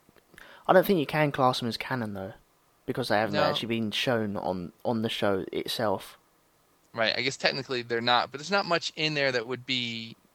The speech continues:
Speaker 2: contradicted at any point, 'cause all they really were were, uh, interactions between characters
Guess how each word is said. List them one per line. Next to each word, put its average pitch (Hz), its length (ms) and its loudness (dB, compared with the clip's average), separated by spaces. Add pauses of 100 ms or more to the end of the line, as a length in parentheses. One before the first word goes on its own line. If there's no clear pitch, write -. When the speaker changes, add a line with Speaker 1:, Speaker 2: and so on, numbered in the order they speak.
Speaker 2:
contradicted 123 640 -4 (160)
at 104 120 -4
any 104 200 -6
point, - 340 -8 (260)
'cause 113 200 0
all 131 160 8
they 139 120 6
really 123 340 0
were 117 440 4 (140)
were, 117 600 4
uh, 107 360 2
interactions 127 600 4
between 117 300 -8
characters 113 800 -2